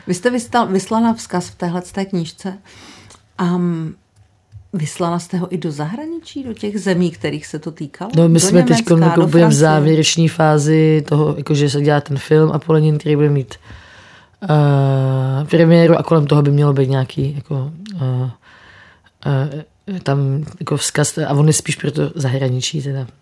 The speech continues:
Speaker 1: Hmm. Co by se mělo stát, aby, aby jsme nemuseli v jednadvacátém století přežívat v takovýchhle zaměstnání?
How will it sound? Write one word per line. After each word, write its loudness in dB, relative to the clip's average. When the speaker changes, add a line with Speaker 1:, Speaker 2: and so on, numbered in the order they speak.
Speaker 1:
Hmm. -2
Co -6
by -6
se -6
mělo -4
stát, -10
aby, -4
aby -4
jsme -4
nemuseli -6
v -8
jednadvacátém -2
století -8
přežívat -8
v -20
takovýchhle -12
zaměstnání? -10